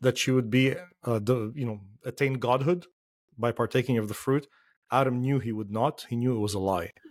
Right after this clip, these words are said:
Uh, but he did it as a figure of him. Uh, Paul says that Adam, in Romans chapter five, Paul says that Adam is a figure of Christ. And then in Timothy, he says that Adam was not deceived, which, of course, Christ is not deceived. He wasn't deceived by the devil. He tried to deceive him in the wilderness. He resisted that.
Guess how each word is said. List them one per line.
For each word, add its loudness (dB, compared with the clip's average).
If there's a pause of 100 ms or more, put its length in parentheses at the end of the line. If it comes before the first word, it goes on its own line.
(500)
Uh, -4
but -2
he -2
did 2
it 0
as -4
a -8
figure 2
of -2
him. 0 (460)
Uh, -2
Paul 4
says 0
that -10 (140)
Adam, 0
in -4
Romans 4
chapter 0
five, -2
Paul -2
says 0
that -2
Adam 2
is -2
a -2
figure -2
of -8
Christ. -4 (400)
And -2
then 6
in 2
Timothy, 0
he -4
says 0
that -4
Adam 2
was -4
not -2
deceived, -4
which, -10
of -18
course, 2
Christ 0
is -6
not 0
deceived. -2 (480)
He -6
wasn't 4
deceived -2
by 0
the -2
devil. 4
He -6
tried -2
to -10
deceive -6
him -2
in -2
the -2
wilderness. 4
He 0
resisted 2
that. -4